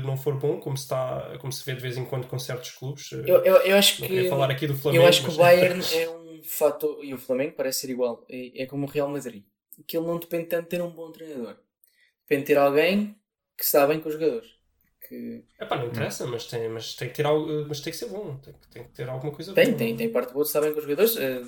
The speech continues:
Speaker 2: n-, nem sequer estou a dizer que é mau no resto, não é isso que eu estou a dizer. Mas o Real Madrid funciona bem com o Zidane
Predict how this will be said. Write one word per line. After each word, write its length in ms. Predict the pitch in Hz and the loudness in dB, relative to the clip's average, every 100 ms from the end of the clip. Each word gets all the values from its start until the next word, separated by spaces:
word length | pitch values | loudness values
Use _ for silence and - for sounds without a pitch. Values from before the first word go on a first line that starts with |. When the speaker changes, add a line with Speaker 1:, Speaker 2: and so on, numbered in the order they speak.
| - | -12
Speaker 2:
n-, 220 | 127 139 | -4 -2
nem 120 | 143 | -2
sequer 140 | 156 180 | -2 0
estou 180 | 185 | 0
a 40 | 175 | 0
dizer 160 | 156 | -2
que 120 | 170 170 | -2 -2
é 40 | |
mau 180 | 160 156 | 0 -2
no 100 | 143 | -2
resto, 320 | 131 113 - | -4 -6 -8
não 140 | 131 | -10
é 60 | 131 | -10
isso 100 | 131 | -10
que 60 | 135 | -12
eu 40 | |
estou 120 | 131 | -14
a 40 | 120 | -14
dizer. 160 | 123 _ _ _ _ _ | -18 _ _ _ _ _
Mas 220 | 131 123 | -8 -8
o 40 | 123 | -2
Real 180 | 135 135 | 2 4
Madrid 280 | 139 139 | 4 2
funciona 320 | 139 143 147 143 | -4 -10 -6 -4
bem 160 | 147 | -6
com 340 | - 147 143 143 | -6 -10 -10 -12
o 60 | |
Zidane 480 | 147 151 151 165 180 | -4 2 2 2 -4